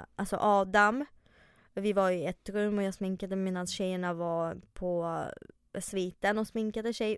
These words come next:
Det var självklart mitt eget val. Men andra gången så var det mer att jag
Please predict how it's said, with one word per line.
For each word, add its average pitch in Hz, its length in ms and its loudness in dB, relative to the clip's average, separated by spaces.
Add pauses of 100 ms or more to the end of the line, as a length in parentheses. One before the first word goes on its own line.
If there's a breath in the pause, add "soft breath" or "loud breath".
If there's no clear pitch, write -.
(120)
Det 220 140 6
var 240 140 10
självklart 226 500 2
mitt 202 180 -2
eget 185 280 -2
val. 208 300 4 (360 loud breath)
Men 208 400 4 (460 soft breath)
andra 233 680 4
gången 196 680 0 (220 soft breath)
så - 200 0
var 202 280 4
det 196 100 0
mer 185 380 0
att - 300 -4
jag 185 160 2